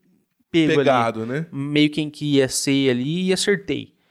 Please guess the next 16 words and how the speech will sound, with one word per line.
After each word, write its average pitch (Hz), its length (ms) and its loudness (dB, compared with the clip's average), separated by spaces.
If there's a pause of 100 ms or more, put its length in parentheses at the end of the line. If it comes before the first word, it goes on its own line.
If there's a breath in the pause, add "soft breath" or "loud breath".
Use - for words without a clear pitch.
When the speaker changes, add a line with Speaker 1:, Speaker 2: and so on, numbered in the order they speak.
(260)
Speaker 1:
Mas, 170 640 0
mas 320 240 0
assim, 220 180 0
não, 156 160 0
não 185 140 0
tira, 147 840 0
não 135 120 -12
tira 135 140 -2
Speaker 2:
Não 151 60 -2
Speaker 1:
o 156 40 -6
Speaker 2:
tira, 139 120 0
Speaker 1:
mérito 135 280 0
Speaker 2:
não 139 80 -4
Speaker 1:
da 143 80 0
Speaker 2:
tira. 131 120 0
Speaker 1:
história. 135 400 0